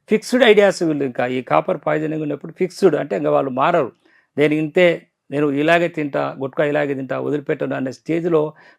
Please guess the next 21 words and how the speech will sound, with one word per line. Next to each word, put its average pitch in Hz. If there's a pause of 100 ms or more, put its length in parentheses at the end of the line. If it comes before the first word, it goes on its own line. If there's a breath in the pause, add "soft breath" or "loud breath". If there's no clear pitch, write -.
(120)
కంప్లీట్గా 190
ఫిక్స్ 175
అయిపోయి 147
ఉంటారు 127
వాళ్ళు. 113
ఎటువంటి 160
పరిస్థితుల్లో 147 (360 soft breath)
"నేను 135
వదలను" 156
అనే 139
సందర్భంలో 147
అలా 143
విధంగా 147
గుట్కా 135
తింటూ, 139
తింటూనే 135
ఉంటారు 113
అన్నమాట. 101 (640 soft breath)
So 226
ఈ 190
జింక్ 214